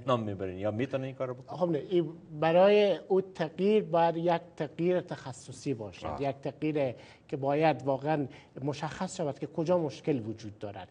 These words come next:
Speaker 2: و این برای حل مشکلات ملی، اه، این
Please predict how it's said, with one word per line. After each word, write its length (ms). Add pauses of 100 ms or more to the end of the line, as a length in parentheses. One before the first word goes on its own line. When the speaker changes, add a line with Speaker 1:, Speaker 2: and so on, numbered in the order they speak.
(320)
Speaker 2:
و 40
این 200
برای 520
حل 440
مشکلات 640
ملی، 580
اه، 360
این 360